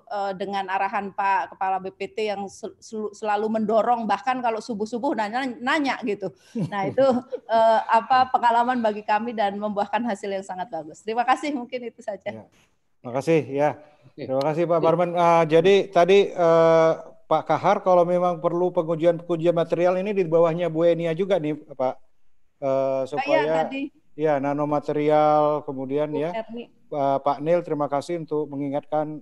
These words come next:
Speaker 2: clearing teknologi itu ada dalam undang-undang Pak dan itu tetap menjadi peran kami Pak. Jadi selalu kalau untuk melaksanakan reverse engineering ya kita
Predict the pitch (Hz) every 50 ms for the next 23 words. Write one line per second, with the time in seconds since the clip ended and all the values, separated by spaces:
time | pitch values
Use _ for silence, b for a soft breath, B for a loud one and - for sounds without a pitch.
0 | - - _ - 151 156 156 170 160 147 160 156 165 165 170 165 151 170 175 175
1 | 202 196 175 170 165 151 151 151 147 151 151 143 147 143 147 143 147 160 160 -
2 | 180 175 151 143 143 135 139 139 160 151 156 151 - 147 - 160 147 _ 156 147
3 | 139 135 131 143 131 - 135 139 135 127 131 131 131 123 135 151 143 160 160 -
4 | - - - _ _ _ _ _ _ _ - 127 127 123 147 160 170 170 139 -
5 | - - - 147 139 143 139 143 160 180 190 190 185 - - - _ _ _ _
6 | _ _ _ - - 135 139 143 151 147 135 139 165 147 151 151 143 - 151 143
7 | 151 147 - - 156 151 151 156 160 - 190 170 147 151 - - 156 131 - 143
8 | 135 127 143 131 123 120 120 156 196 202 180 147 143 131 113 - 135 -